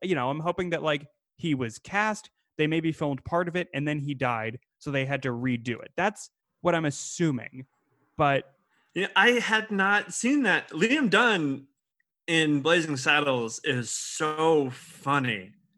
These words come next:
Speaker 1: Mm-hmm.
Speaker 2: And, like, he, he plays, I mean, even at that point, I don't, I don't know what year Blazing Saddles came out, but he plays a guy who is comically old.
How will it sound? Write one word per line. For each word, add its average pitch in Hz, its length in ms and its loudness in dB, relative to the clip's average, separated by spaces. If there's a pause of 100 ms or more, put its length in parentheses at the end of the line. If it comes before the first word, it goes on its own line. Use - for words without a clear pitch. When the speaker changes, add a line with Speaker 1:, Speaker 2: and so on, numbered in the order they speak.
Speaker 1:
Mm-hmm. 151 300 -6 (500)
Speaker 2:
And, 147 80 -2
like, 151 180 -2
he, 160 580 0
he 165 180 0
plays, 196 380 2
I 185 40 4
mean, 202 160 2 (220)
even 254 180 2
at 185 80 0
that 269 200 2
point, 147 280 0
I 143 80 2
don't, 151 320 2
I 156 80 2
don't 165 80 0
know 143 380 0 (180)
what 143 200 0
year 135 220 2
Blazing 127 300 -4
Saddles 151 280 0
came 113 180 -8
out, 95 200 -8
but 131 100 0
he 151 120 -2
plays 185 420 2
a 151 80 2
guy 143 240 6
who 139 160 2
is 131 140 0
comically 127 640 -2
old. 110 300 -4